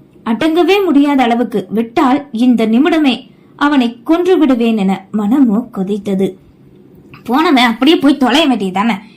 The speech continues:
இங்க வாடான்னு வெத்தலை பாக்க வச்சு அழைச்சாங்களோ?" "சிடுமூஞ்சி, இஞ்சி தின்ன குரங்கு, வாடா மவனே, வா, இருக்குடா உனக்கு தமிழினியோட கச்சேரி என்னன்னு. என்ன நீ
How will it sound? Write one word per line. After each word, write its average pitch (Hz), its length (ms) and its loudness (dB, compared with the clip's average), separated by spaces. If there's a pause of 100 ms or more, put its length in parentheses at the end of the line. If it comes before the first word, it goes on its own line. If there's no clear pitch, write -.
(120)
இங்க 226 180 4
வாடான்னு 294 460 0
வெத்தலை 339 280 2
பாக்க 254 220 0
வச்சு 226 200 -2
அழைச்சாங்களோ?" 381 540 0 (420)
"சிடுமூஞ்சி, 196 640 -2 (300)
இஞ்சி 381 320 -2
தின்ன - 300 -12
குரங்கு, 240 360 2 (300)
வாடா 269 380 0
மவனே, 202 360 -2 (180)
வா, 220 180 -2 (340)
இருக்குடா 320 380 0
உனக்கு 185 360 -4 (480)
தமிழினியோட 233 640 4
கச்சேரி 254 560 0
என்னன்னு. 180 380 -4 (340)
என்ன 214 240 0
நீ 202 120 0